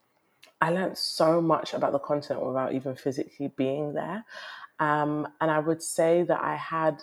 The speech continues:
this strong dream and desire to want to fully immerse myself in the continent, um, the more I went back. So I've been visiting Nigeria probably every year for my entire life.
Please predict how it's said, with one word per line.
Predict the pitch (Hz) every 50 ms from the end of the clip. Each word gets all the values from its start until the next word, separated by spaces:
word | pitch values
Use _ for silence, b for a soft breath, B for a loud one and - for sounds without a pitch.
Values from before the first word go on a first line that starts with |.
| - -
this | 165 160 156 - - - - - - -
strong | - - - - - - 160 160 165 170 165 156
dream | - 160 160 156 156 147 139
and | 131 135 139 135
desire | 143 131 - 143 135 151 151 147 143 - -
to | 143
want | 143 143 147 - -
to | - 139
fully | - - - 156 151 147 143 139 - B B B B B B -
immerse | 151 143 143 151 160 165 - -
myself | 147 135 135 - - 135 135 - -
in | - 139
the | 135
continent, | 135 - - - 143 143 135 - - 139 135 135 131 - - - - - B B B B B B B -
um, | 147 143 139 135 135 135 127 127 127 131 135 - _ _ _ - - b b b _ _ -
the | 160
more | 151 156 156 160 160 160 151 -
I | 147 143
went | 135 143 143 139 123 - 139 135
back. | - 143 131 - - - _ - - - - -
So | - - - 147 135 135 135 131 - -
I've | - 135 135 127 -
been | 147 135 135 135 135
visiting | 131 135 143 147 170 165 - - 160 151 147
Nigeria | 139 135 135 131 127 - 135 131 131 127 131 131
probably | - - 143 131 143 139 127 - -
every | - 139 147 143 147 147
year | 135 135 131 131 131 127 120 127 127 - -
for | - 127 123 123 131 135 - _ _ -
my | 139 131 127
entire | 127 131 131 - - 147 143 139 135 131
life. | 135 131 131 123 127 139 143 - - -